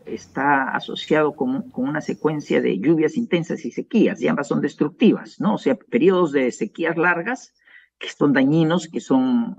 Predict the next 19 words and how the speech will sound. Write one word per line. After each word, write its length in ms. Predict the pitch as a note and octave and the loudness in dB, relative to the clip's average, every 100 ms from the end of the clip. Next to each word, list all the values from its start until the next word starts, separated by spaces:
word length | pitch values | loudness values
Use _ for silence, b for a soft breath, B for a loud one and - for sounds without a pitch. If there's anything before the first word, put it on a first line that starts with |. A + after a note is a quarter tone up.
| C3 - | -8 -6
eh, 260 | - C3 | -6 -4
destructivos, 720 | C3 B2 C3 A2 D#3+ D#3 F#3+ | -4 -4 -4 -2 0 2 0
para 200 | - A2+ | -4 -4
los 180 | G#2 G2+ | -4 -4
cuales 280 | C#3+ B2+ B2+ | -4 -2 -4
hay 80 | A#2+ | -8
que, 100 | - | -6
eh, 240 | - - _ | -6 -8 _
eh, 220 | - - | -8 -8
tener, 380 | - A#3+ C4 E3 | -4 0 2 2
este, 440 | C#3+ - - - - | 0 -4 -6 -6 -4
hay 200 | A#2+ B2 | -4 -4
que 80 | C3+ | -6
estar 300 | - D3 D3 | -2 -2 0
prevenidos 600 | D3+ C#3+ E3 F3 E3+ D3 | 0 0 0 2 2 0
y 40 | |
hay 100 | B2+ | -2
que 120 | - | -2
ver 220 | C3 C#3+ | -2 -2